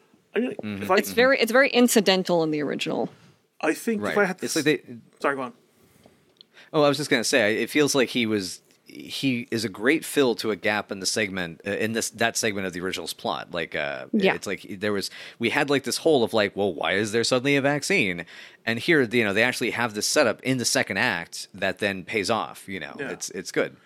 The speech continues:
Speaker 2: I think it works.
Speaker 3: Yeah,
Speaker 1: I
Speaker 3: real
Speaker 1: think
Speaker 3: good.
Speaker 1: if, if I have to sum up Byrd, he is a man who realizes he's going to die, and in his last hours, he's realized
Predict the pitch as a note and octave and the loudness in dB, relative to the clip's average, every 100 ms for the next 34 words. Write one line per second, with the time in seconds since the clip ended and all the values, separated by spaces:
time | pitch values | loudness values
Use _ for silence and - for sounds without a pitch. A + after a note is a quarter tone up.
0 | - G#2+ G#2 G2+ D#3 G3 - - _ - | -16 -8 -6 -2 0 0 -2 -8 _ 0
1 | A3 G#3 - - E3 - - - A3+ A#3 | 2 4 0 -4 -8 -12 -14 -4 0 0
2 | A#3 - - G#3 E3+ - D3+ D3 C#3+ C#3 | -2 -4 0 2 2 -4 -4 -2 -2 -4
3 | - - F3 E3 E3 E3+ E3+ F3 F3 E3 | -12 -8 0 0 0 0 2 0 -2 -2
4 | E3+ E3+ D3+ C#3+ C#3 - _ _ _ _ | 0 0 0 -2 -8 -8 _ _ _ _
5 | - - F3 F#3 G3+ G3+ F3 C#3+ C3+ C3+ | -20 -8 -4 2 6 4 4 -4 -4 -4
6 | B2+ - _ _ _ _ _ _ _ _ | -8 -10 _ _ _ _ _ _ _ _
7 | - D3+ C#3+ C#3+ C#3+ C3+ D3 C#3+ C#3 D3 | -8 -4 -2 -2 -4 -4 -4 -4 -4 0
8 | C#3+ C#3+ - C#3+ C#3+ C3+ D3+ C#3 D3 C#3+ | 0 0 -2 -2 -2 -4 -6 -4 -2 -2
9 | C#3 - - | -4 -6 -12